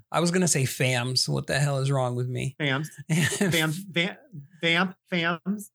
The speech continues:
Speaker 1: Yeah, uh, fans of eighties vampire movies. Um, this, this had
Speaker 2: Mm-hmm.
Speaker 1: eighties written all over it.
Speaker 2: All over it. Yeah, it's a quintessential eighties horror film, I believe.
Speaker 1: Absolutely. Yeah. I mean, I would recommend it to
Speaker 2: Yeah.
Speaker 1: everybody. Th-, this is just a
Speaker 2: Mm-hmm.
Speaker 1: must,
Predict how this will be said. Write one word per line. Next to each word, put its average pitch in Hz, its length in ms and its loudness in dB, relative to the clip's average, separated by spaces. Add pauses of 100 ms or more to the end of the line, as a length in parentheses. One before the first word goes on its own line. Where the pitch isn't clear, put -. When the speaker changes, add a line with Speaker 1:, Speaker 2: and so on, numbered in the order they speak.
Speaker 1:
Yeah, 156 560 2
uh, 147 300 2
fans 180 580 2
of 175 160 0
eighties 180 760 2
vampire 170 560 2
movies. 170 720 2
Um, 139 320 -2
this, 170 260 2 (120)
this 165 180 2
had 170 140 2
Speaker 2:
Mm-hmm. 160 120 0
Speaker 1:
eighties 156 380 2
written 139 280 2
all 127 180 0
over 139 320 2
it. 139 220 0 (560)
Speaker 2:
All 180 560 2
over 151 180 0
it. 151 100 -8
Yeah, 151 200 0
it's 165 240 -2
a 151 80 -2
quintessential 185 920 0
eighties 156 300 0
horror 139 320 -4
film, 127 160 -4
I 127 100 0
believe. 120 440 -4
Speaker 1:
Absolutely. 127 1040 0 (100)
Yeah. 131 460 0 (240)
I 170 100 0
mean, 202 160 -2
I 262 80 0
would 269 120 -2
recommend 151 420 0
it 127 80 -2
to 127 60 -2
Speaker 2:
Yeah. 117 80 0
Speaker 1:
everybody. 113 540 -4
Th-, 151 320 0
this 180 240 0
is 160 160 0
just 175 380 2
a 175 40 2
Speaker 2:
Mm-hmm. 151 120 2
Speaker 1:
must, 147 400 0